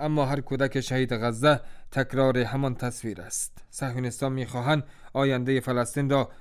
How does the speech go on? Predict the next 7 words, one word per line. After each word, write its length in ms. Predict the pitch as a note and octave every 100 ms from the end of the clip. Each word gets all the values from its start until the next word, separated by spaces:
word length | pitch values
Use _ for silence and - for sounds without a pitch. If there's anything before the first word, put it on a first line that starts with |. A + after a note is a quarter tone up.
| -
با 140 | C3+ C3+
نابودی 540 | C3+ B2+ C#3 C3+ D3
کودکانش 800 | C#3 C3+ C3 C3 C#3+ C#3+ C#3+ - - -
از 200 | B2 A#2+
بین 260 | B2+ A2
ببرد. 400 | A2 G2 F#2+ - - - - -
اما 400 | C3+ C#3+ B2+